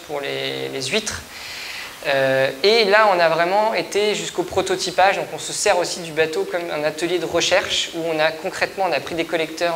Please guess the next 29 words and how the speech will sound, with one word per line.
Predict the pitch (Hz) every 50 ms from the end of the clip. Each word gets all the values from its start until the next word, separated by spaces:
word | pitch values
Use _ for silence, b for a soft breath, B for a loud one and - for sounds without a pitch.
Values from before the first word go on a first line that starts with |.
| 156
on | 147
a | 143
pris | 143 - -
des | 156 151
grillages, | 147 151 147 165 165 156 165 160 160 - B B B B B B B B B B B - - 151
euh, | 143 139 135 135 131 131 131 - -
et | 156 147
on | 147 143
a | 147 143 156
regardé | - - - 160 165 156 170 156 160 170 180
comment | 180 - - 180 180 185 180
on |
pouvait | 180 - 175 165 160 175
les | 165 160
recycler, | 139 151 147 - - - - - 156 151 - - - -
quels | 170 165 156 147
étaient | 151 151 151 165
les | 156 151 151
challenges, | 156 - 156 147 147 151 170 180 165 - B B B B B -
comment | 160 156 160
est-ce | 160 160 160
qu'on | - 160 151
arrivait | 147 143 143 143 147
à | 143
les | 135 135
broyer, | 131 135 135 151 165 170 180 185 190 190
c'est | 180 - -
pas | - 151
facile, | 151 160 143 143 - 185 190